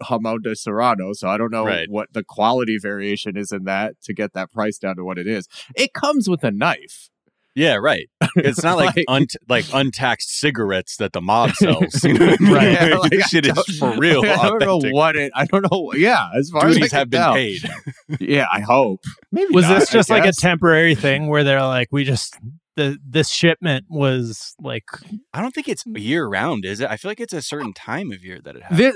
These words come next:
Speaker 1: this was, this was around Easter, so I assume
Speaker 3: Oh, right.
Speaker 1: that's when, that's when the, it's jamón time. It's jamón time. Okay.
Speaker 3: Jamón.
Speaker 2: Man, stop.
Speaker 3: Yeah.
Speaker 2: Jamón time.
Speaker 1: Jamón time. Mm-hmm.
Speaker 2: Jamón time.
Speaker 1: <laughs>
Speaker 2: Uh, yeah. Well, look,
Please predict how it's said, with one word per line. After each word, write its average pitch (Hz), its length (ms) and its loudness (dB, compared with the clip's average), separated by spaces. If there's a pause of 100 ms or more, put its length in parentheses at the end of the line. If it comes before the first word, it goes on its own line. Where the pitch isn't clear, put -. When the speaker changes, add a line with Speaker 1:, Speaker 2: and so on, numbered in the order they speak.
Speaker 1:
this 226 240 2
was, 269 220 0
this 175 240 2
was 226 180 2
around 139 360 2
Easter, 95 520 -2
so 92 380 0 (240)
I 95 120 0
assume 110 840 -4 (520)
Speaker 3:
Oh, 123 300 -2
right. 107 380 -6
Speaker 1:
that's 117 280 -4
when, 107 360 -2
that's 107 240 -6
when 101 160 -4
the, 104 240 -4
it's 110 160 -12
jamón 98 420 -4
time. 123 440 -8 (100)
It's - 160 -16
jamón 127 340 -4
time. 147 320 -6 (520)
Okay. 135 160 -6
Speaker 3:
Jamón. 151 120 -6
Speaker 2:
Man, 117 260 -2
stop. 110 380 -2 (500)
Speaker 3:
Yeah. 113 160 -8
Speaker 2:
Jamón 107 240 0
time. 107 220 0
Speaker 1:
Jamón 90 260 -4
time. - 260 -16 (400)
Mm-hmm. 95 300 -6
Speaker 2:
Jamón 107 460 -2
time. 143 200 -6
Speaker 1:
<laughs> - 40 -20 (320)
Speaker 2:
Uh, 110 260 0
yeah. 170 240 0 (140)
Well, 160 180 4
look, 214 200 -2